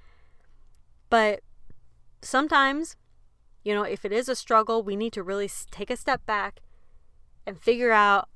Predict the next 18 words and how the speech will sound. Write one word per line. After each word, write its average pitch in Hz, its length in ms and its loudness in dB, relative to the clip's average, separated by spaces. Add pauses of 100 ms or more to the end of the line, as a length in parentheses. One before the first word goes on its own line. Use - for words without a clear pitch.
(100)
ways 208 500 -2
to - 140 -6
improve 190 480 -6
it, 175 160 -6
figure 247 440 -2
out 214 300 6
ways 208 600 0 (520)
to 196 600 -2 (1500)
get 269 300 -2
out 262 280 8
of 240 160 0
this 196 240 -2
constant 240 800 -2
struggle 226 720 2
and 190 260 -6
see 285 380 -4
if 262 160 -4
there's 202 240 -2